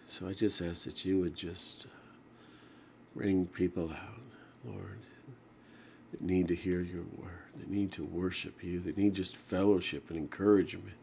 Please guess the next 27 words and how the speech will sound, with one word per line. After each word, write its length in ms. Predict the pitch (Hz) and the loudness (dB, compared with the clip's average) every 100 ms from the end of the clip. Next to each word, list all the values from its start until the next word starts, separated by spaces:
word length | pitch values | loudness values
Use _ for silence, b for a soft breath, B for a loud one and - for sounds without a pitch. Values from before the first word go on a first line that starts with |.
| - B B B B B B B - | -20 B B B B B B B -6
from 140 | 95 | 0
the 120 | 87 | 4
other 160 | 85 82 | 4 2
believers, 760 | 73 82 87 85 78 90 - - | 0 0 4 2 0 -8 -8 -8
Lord. 100 | - - - - - B B B B B B B - | -12 -20 -20 -20 -20 B B B B B B B -6
Lord, 120 | 101 | -2
help 220 | 87 95 95 | 4 4 6
us 240 | 85 - | 2 0
to 180 | - 80 - - - | -2 -2 -6 -18 -2
play 240 | 98 92 | 4 4
our 100 | 87 | 4
part, 500 | 82 - 98 98 - | 0 6 8 8 4
to 100 | - | -4
do 180 | 98 92 | 2 4
our 120 | 87 | 6
role 420 | 82 87 92 95 92 | 6 6 8 6 4
this 320 | 92 - 92 | 0 -2 0
morning, 520 | 92 90 87 85 87 | 2 2 2 0 0
Lord, 380 | 82 85 82 90 - - B B B - | 0 -2 -4 -8 -16 -20 B B B -8
to 100 | 80 | -6
encourage 520 | 82 - 98 90 - | -4 2 6 6 4
one 180 | 85 85 | 0 2
another, 360 | 82 85 82 | 2 0 0
love 300 | 82 87 87 | 2 4 4
on 180 | 87 87 | 2 0
one 140 | 85 85 | 0 -4
another, 500 | - - - - | -8 -12 -16 -18